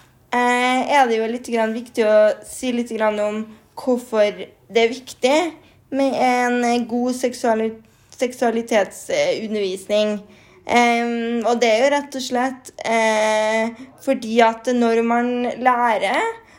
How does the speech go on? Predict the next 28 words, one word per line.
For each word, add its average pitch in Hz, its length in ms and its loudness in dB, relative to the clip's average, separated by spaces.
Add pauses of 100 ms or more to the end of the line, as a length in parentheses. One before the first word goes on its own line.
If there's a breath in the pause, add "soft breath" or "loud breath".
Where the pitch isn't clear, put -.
(160)
om 262 500 2
seksualitet, 247 1000 -2
så 240 600 -4 (320 loud breath)
blir 254 220 0
man 196 200 0
jo 220 160 0
også, 240 760 2 (180)
em, 226 880 0 (300 loud breath)
bedre 214 400 4
kjent 233 360 -2
med 247 160 -2
seg 233 140 -2
selv 285 440 0 (320 loud breath)
og 254 100 -6
sine 269 340 -2
egne, 269 800 2
og 262 300 4
ikke 262 160 -8
minst 240 300 -2
også 240 200 0
andres 208 640 -2
grenser. 220 640 0 (440 loud breath)
Og 254 100 0
når 254 480 4
du 240 80 -8
gjør 247 640 0
det, 262 300 2
så 262 540 0